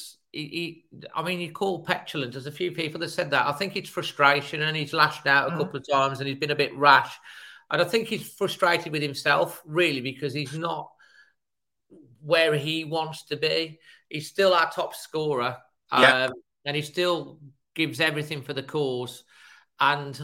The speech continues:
Speaker 1: hopefully, he'll, you know, we'll have the, uh, when we get to the end of the season, he'll come back even stronger next season. I mean, I know there's links with him away.
Speaker 2: Yeah.
Speaker 1: Uh, Wolves probably do need to buy another striker. I mean, where would you strengthen in the summer window for you?
Speaker 2: Dave,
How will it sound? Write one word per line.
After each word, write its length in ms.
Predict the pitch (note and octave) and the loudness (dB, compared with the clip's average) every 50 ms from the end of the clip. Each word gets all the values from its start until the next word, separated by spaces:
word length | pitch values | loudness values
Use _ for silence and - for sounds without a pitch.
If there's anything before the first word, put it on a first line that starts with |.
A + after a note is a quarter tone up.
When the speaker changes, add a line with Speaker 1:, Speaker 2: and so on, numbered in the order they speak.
| D3+ - | -12 -8
Speaker 1:
hopefully, 680 | C#3 D#3 F3 F3 D#3 - - D3+ C#3+ C#3+ C#3+ C#3+ C#3+ C#3 - | -4 -2 -2 -2 -4 -6 -4 0 2 2 4 2 2 -2 -4
he'll, 280 | C3+ C#3 C#3 C3+ - _ _ | -6 -8 -8 -8 -14 _ _
you 140 | C3 C3+ C3 | -12 -10 -6
know, 160 | C3+ C3+ C3+ | -4 -4 -2
we'll 100 | C#3 D3 | 0 0
have 160 | D3 C#3+ C#3 | 0 -2 -2
the, 300 | C#3 C#3 C3+ C3+ C3+ C#3 C3 | -2 -2 -2 0 0 0 -2
uh, 60 | B2+ | -2
when 120 | C3+ C3+ | -4 -8
we 80 | C3+ C3+ | -6 -6
get 160 | D3 C3+ C3+ | -6 -6 -8
to 60 | - | -6
the 100 | C#3+ C#3+ | -4 -2
end 100 | C#3 C3+ | -2 -2
of 40 | C3 | -4
the 60 | C3 | -10
season, 380 | B2 - C#3+ C#3 C#3 C3+ C3+ C3+ | -6 -4 -4 -4 -2 -4 -6 -6
he'll 120 | C#3 C3+ | -6 -8
come 240 | C3+ - - C#3 C3+ | -8 -8 -10 -6 2
back 220 | C#3+ C#3 C3+ - C#3+ | 2 2 2 2 -4
even 220 | C3+ B2 B2+ C3 | -6 -6 -6 -8
stronger 400 | B2 - - C#3 C3+ C3 B2 C3+ | -10 -10 -8 -6 -6 -2 -2 -2
next 280 | C3 C3 C3 - - - | -2 -2 -4 -6 -6 -4
season. 380 | D3 C#3 C#3 D3 C#3 D3+ D3 | -4 -4 -4 -2 -4 -4 -4
I 60 | D3 C#3+ | -2 -2
mean, 140 | C#3+ C#3 C3+ | -2 -2 -2
I 60 | C#3 | 0
know 180 | C#3+ C#3+ C#3+ C3+ | 2 2 2 2
there's 320 | C3+ C3 B2 B2+ - - _ _ - | 0 -2 -4 -4 -12 -20 _ _ -10
links 380 | C3 C3 C3+ C3 - - - - | -6 -2 -2 -2 -2 -4 -8 -8
with 100 | C#3 B2 | -6 -6
him 120 | B2+ B2 C3 | -4 -4 -4
away. 480 | B2+ B2 C3 C3 B2 A#2+ B2+ B2 - - _ - - - - - _ _ - | -2 2 4 4 4 4 2 0 -4 -8 _ -20 -20 -20 -20 -20 _ _ -4
Speaker 2:
Yeah. 300 | - - - A#2 C3 C3+ | 2 4 4 4 4 0
Speaker 1:
Uh, 40 | - - - _ - | -2 -4 -8 _ -12
Wolves 440 | C3+ C3+ D3+ D#3 D3+ D3 C3+ - - | -8 -4 -2 0 0 0 -2 -6 -12
probably 320 | _ - D3 C#3 C#3+ C#3 | _ -2 -2 -2 -2 -2
do 240 | B2 C#3 D3 C#3 C3+ | -4 -2 -2 -2 -2
need 280 | C#3 C#3 C3+ C3 B2+ - | -2 -4 -4 -6 -6 -10
to 80 | C#3 | -4
buy 240 | A#2+ C3+ C3 C3 C3 | 0 2 4 4 2
another 240 | C3 C3 B2 A#2+ A#2 | 2 0 -4 -6 -6
striker. 540 | - - - C3+ B2+ B2+ C3 B2 - - C3 | -8 -8 -2 0 0 2 0 -2 0 0 0
I 120 | C3 C#3 | 0 2
mean, 160 | D3 D3+ D3+ | 0 0 0
where 220 | D#3 F3 F#3 F3+ E3+ | 2 4 4 4 4
would 180 | F3 E3 D#3+ | 2 -2 0
you 140 | E3+ E3+ E3 | -2 -4 -4
strengthen 580 | E3 - - E3 D#3+ E3 D#3 D3+ - E3+ E3 D#3+ | -4 -2 2 2 2 2 0 -6 -6 -6 -2 -2
in 140 | D#3+ D#3 D#3 | -2 -2 -2
the 80 | D#3+ | -4
summer 280 | D#3 - F3 D3+ D3+ D3+ | -4 -4 -6 -2 -2 -2
window 540 | C#3 C#3 C#3 C#3+ C#3+ D3 D#3 D#3 D#3+ D#3 D#3 - | 0 0 0 -2 0 0 0 0 0 -2 -8 -10
for 60 | - C3+ | -8 -4
you? 240 | C3 C3 C#3+ D#3 | -2 0 0 0
Speaker 2:
Dave, 300 | D3+ D3+ C#3+ C#3 C3 C3 | 2 2 2 2 0 -2